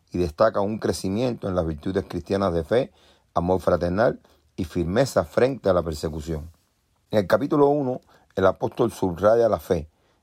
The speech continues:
el amor y la paciencia. Pablo demuestra felicidad por el desarrollo espiritual de los hermanos y cómo ellos se han mantenido fieles en la fe, aún en medio de las tribulaciones.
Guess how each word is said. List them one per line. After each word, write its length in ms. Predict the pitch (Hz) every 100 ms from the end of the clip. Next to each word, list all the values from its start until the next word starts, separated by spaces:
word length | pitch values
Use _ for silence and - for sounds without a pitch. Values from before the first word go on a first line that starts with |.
| _ -
el 140 | 90
amor 360 | 85 98 131 -
y 100 | 110
la 120 | 95
paciencia. 640 | 85 87 95 82 78 - _ _ _ _ _ -
Pablo 260 | 107 120
demuestra 460 | 107 98 107 120 -
felicidad 640 | 90 87 - 92 113 127 _ _
por 160 | - 95
el 120 | 92
desarrollo 520 | 87 85 90 90 107
espiritual 520 | 110 - 90 85 107 107
de 120 | 98
los 160 | 90
hermanos 400 | 90 85 113 143 139 _ _ _ -
y 120 | -
cómo 360 | - 107 107 -
ellos 280 | 104 107 -
se 100 | 90
han 140 | 98
mantenido 560 | 101 95 - 90 98 90
fieles 500 | - 120 131 113 -
en 120 | 92
la 120 | 85
fe, 280 | 80 - 76 - _ _ _ -
aún 460 | 73 107 151 196 - _
en 220 | 104 90 90
medio 300 | 104 113 101
de 80 |
las 100 | 90 78
tribulaciones. 680 | 87 85 82 87 78 71